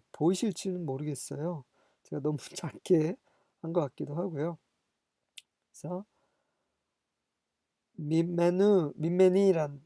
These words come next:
뜻이죠. 민메니, 민메니, 민메니라고 읽으면,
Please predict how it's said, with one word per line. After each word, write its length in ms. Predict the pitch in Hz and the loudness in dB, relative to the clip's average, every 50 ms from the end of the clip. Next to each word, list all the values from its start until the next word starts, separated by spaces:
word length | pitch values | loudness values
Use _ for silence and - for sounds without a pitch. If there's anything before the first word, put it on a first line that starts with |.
| - | -20
뜻이죠. 220 | - 135 - - 139 | -20 -18 -12 -10 -10
민메니, 720 | 131 123 131 131 139 147 147 151 156 175 185 175 147 120 113 131 _ | -8 -6 -8 -6 -4 -4 -4 -2 -2 -2 -2 -2 -4 -8 -12 -18 _
민메니, 880 | _ 147 131 123 127 131 139 139 139 139 151 170 175 165 147 123 117 117 _ _ _ _ _ _ _ _ _ _ _ _ _ _ _ | _ -14 -12 -12 -10 -8 -6 -6 -6 -4 -2 -2 -2 -2 -2 -6 -10 -14 _ _ _ _ _ _ _ _ _ _ _ _ _ _ _
민메니라고 1400 | - 135 131 131 135 135 135 139 139 139 151 160 160 156 135 123 113 - - _ _ - 127 123 127 147 160 | -12 -10 -10 -8 -8 -8 -8 -8 -6 -6 -4 -4 -4 -4 -6 -8 -10 -14 -20 _ _ -14 -10 -8 -4 -4 -2
읽으면, 500 | 143 123 113 117 120 123 160 190 220 254 | -2 -4 -6 -8 -8 -4 -4 -4 -4 -4